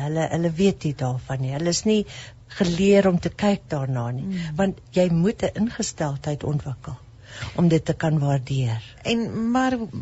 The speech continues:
Speaker 2: wat moet ek nou, hoe, wat se eienskappe vereis dit nou vir my om, om 'n, om 'n voëlkyker te kan wees?
Speaker 1: Nou ja, goed, dit is nou 'n hele storie. Ehm, wat ek nou wil sê is, ek kan heeldag oor voëlkyk praat,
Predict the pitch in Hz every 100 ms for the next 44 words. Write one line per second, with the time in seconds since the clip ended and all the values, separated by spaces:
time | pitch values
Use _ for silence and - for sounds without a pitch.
0 | - 185 233 247 285 269 - 254 233 208
1 | - - 80 117 190 226 240 165 196 -
2 | - 254 285 - 247 214 - - 139 131
3 | 127 123 113 - 117 92 - 131 131 151
4 | 139 127 117 120 - - - - 170 156
5 | - 202 160 139 135 123 127 131 113 117
6 | 110 107 71 120 - 180 160 151 143 -
7 | 185 - 175 196 277 262 - 190 175 180
8 | 175 151 143 156 156 160 - 175 170 160
9 | 247 453 - - - - 165 160 147 -
10 | 156 180 208 330 - 208 180 165 - 190
11 | 180 - 202 - 226 185 156 180 165 131
12 | 127 147 147 - 156 143 147 135 - 147
13 | 143